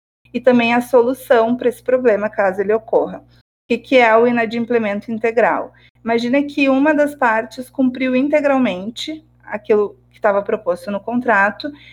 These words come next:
e a outra parte não cumpriu absolutamente nada. Então, a minha sugestão é que, nesses casos, a gente tenha uma cláusula obrigando ao pagamento financeiro aí pelo serviço prestado.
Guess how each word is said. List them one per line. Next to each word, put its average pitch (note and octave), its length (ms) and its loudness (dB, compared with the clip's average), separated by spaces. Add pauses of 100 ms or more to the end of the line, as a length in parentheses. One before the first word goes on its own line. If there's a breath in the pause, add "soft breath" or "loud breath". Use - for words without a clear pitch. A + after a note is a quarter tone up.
(160)
e C#4+ 120 4
a C#4+ 180 8
outra C4 300 2
parte A3+ 500 0
não B3 180 0
cumpriu B3+ 380 -2
absolutamente A#3 960 -6
nada. E3+ 260 -4 (720)
Então, C4 160 4
a C#4 60 4
minha C4+ 280 2
sugestão B3+ 720 -2
é B3 80 -6
que, A#3 140 -8
nesses A3+ 460 -8
casos, G#3+ 760 -4 (280)
a A3 80 -6
gente B3 340 -4
tenha C4+ 280 2
uma C#4+ 200 2
cláusula A3+ 600 2
obrigando B3 920 2
ao C4+ 240 -2
pagamento B3 840 -4 (240)
financeiro G3+ 880 -2
aí G#3 320 0
pelo A#3+ 340 0
serviço B3 600 -6
prestado. B3+ 640 -2